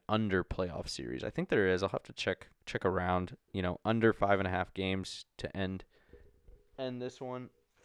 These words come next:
is, is my guess. Um, and then they'll play the winner of, of Boston versus either Miami or Atlanta.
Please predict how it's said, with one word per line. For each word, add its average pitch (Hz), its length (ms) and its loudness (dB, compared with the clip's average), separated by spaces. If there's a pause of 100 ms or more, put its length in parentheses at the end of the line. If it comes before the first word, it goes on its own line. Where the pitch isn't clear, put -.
is, 110 200 0 (400)
is 92 180 -2
my 95 220 4
guess. 107 400 6 (500)
Um, 90 520 4 (1900)
and 101 180 0
then 92 140 2
they'll 90 160 2
play 95 220 0
the 87 80 0
winner 90 440 0
of, 104 140 -4 (280)
of - 120 -4 (100)
Boston 95 600 -2
versus 90 680 -4
either 92 180 0
Miami 92 440 -2
or - 120 -4
Atlanta. 87 520 -8